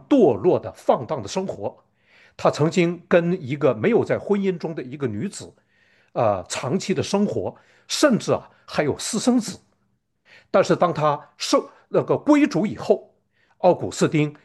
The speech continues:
就向着主极大的敬虔和热心。那么呢，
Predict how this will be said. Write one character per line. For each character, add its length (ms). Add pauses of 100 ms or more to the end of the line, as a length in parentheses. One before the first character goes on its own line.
就 380
向 340
着 80
主 300 (180)
极 300
大 160
的 100
敬 320
虔 360
和 160
热 180
心。 340 (680)
那 160
么 80
呢， 200